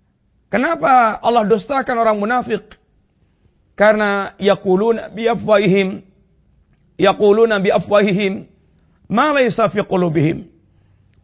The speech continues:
Orang munafik, mereka mengucapkan dengan lisan-lisan mereka sesuatu yang tidak ada dalam hati mereka. Hati mereka kosong dari keyakinan yang lurus,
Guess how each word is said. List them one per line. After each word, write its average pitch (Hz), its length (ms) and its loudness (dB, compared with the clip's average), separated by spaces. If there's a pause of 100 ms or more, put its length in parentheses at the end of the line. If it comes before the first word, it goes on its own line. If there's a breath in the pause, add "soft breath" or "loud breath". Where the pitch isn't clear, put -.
(120)
Orang 208 240 2
munafik, 233 320 0
mereka 220 240 0
mengucapkan 233 560 -2
dengan 220 240 -4
lisan-lisan 214 400 0
mereka 214 480 -2 (880)
sesuatu 262 480 -2
yang 262 80 -4
tidak 269 480 -2
ada 247 160 -2
dalam 226 240 0
hati 247 240 -4
mereka. 214 480 -4 (1500)
Hati 247 320 0
mereka 277 320 -2
kosong 262 320 -2
dari 247 160 -2
keyakinan 254 480 -2
yang 247 160 -4
lurus, 240 560 -2